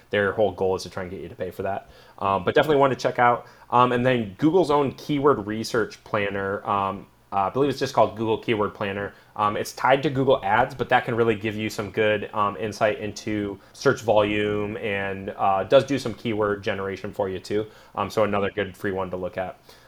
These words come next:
Um, and then the amount of paid keyword platform, keyword research platforms is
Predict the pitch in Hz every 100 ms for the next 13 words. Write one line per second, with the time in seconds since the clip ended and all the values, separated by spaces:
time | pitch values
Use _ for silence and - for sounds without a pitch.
0 | - 127 113 117 135 139 143 127 135 139
1 | 208 107 - 127 139 147 - 156 160 -
2 | 151 131 156 151 139 165 147 147 139 135
3 | - 131 147 139 120